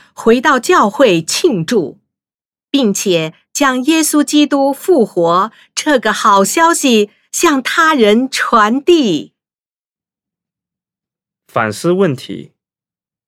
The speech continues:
Speaker 2: 我们自己的生命是否有空间接受上帝要我们看见、听见或经历的事情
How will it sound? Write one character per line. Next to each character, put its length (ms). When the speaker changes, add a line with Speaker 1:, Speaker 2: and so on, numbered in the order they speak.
Speaker 2:
我 200
们 220
自 240
己 160
的 100
生 220
命 360
是 280
否 200
有 120
空 300
间 240
接 240
受 240
上 320
帝 300
要 160
我 240
们 240
看 240
见、 320
听 260
见 380
或 280
经 260
历 140
的 100
事 220
情 320